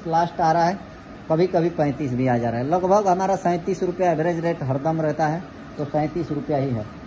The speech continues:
उसके हिसाब से आप रोज़ का मतलब एक सौ सत्तर लीटर गुणिया सैंतीस रुपया मार लीजिए। और महीने का अभी हमारा लगभग इतना चलेगा, हर एक महीना अभी चलेगा। एक महीना बाद जब गाय वो बच्चा देगी तो बढ़ेगा भी, तो कुछ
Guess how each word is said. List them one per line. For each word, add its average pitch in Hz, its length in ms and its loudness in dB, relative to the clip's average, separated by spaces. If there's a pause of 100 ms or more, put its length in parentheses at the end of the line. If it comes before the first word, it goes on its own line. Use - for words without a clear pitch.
(560)
उसके 180 200 -2
हिसाब 208 300 0
से 208 120 -4
आप 202 200 0
रोज़ 180 200 -2
का 190 140 -6
मतलब 185 280 -4
एक 180 140 -4
सौ 190 180 -6
सत्तर 180 320 -4
लीटर 170 320 -4
गुणिया 170 280 0
सैंतीस 156 440 -2
रुपया 160 260 -2
मार 160 200 2
लीजिए। 180 360 -2 (420)
और 160 140 0
महीने 170 340 -2
का 175 180 2 (140)
अभी 165 260 2
हमारा 170 320 4
लगभग 170 420 2
इतना 180 340 2
चलेगा, 175 400 4
हर 143 180 2
एक 160 180 -2
महीना 156 340 0
अभी 151 120 0
चलेगा। 165 420 0 (760)
एक 196 200 0
महीना 185 320 2
बाद 180 240 4
जब 170 200 0
गाय 170 220 4
वो 175 120 -2
बच्चा 165 280 0
देगी 175 260 0
तो 175 140 -4
बढ़ेगा 170 440 4
भी, 185 120 0
तो 196 140 -2
कुछ 160 160 -4